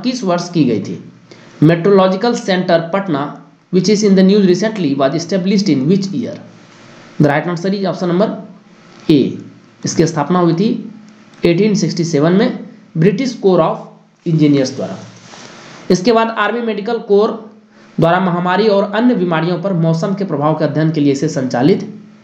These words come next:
किया जाता रहा। News में क्यों है? मौसम विज्ञान केंद्र पटना को विश्व मौसम विज्ञान केंद्र जेनेवा की ओर से शताब्दी मौसम वेधशाला का दर्जा मिला है।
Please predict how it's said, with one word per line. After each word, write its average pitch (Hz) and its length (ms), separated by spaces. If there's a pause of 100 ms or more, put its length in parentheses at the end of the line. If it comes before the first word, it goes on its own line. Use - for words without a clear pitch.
(260)
किया 143 260
जाता 151 300
रहा। 214 320 (300)
News 240 180
में 220 160
क्यों 143 160
है? 175 140 (540)
मौसम 190 360
विज्ञान 214 280
केंद्र 202 240
पटना 190 280
को 175 240
विश्व 220 320
मौसम 185 340
विज्ञान 180 340
केंद्र 175 240
जेनेवा 165 360
की 185 120
ओर 139 120
से 202 260 (400)
शताब्दी 190 560
मौसम 180 380
वेधशाला 160 380
का 151 160
दर्जा 135 320
मिला 127 260
है। 214 160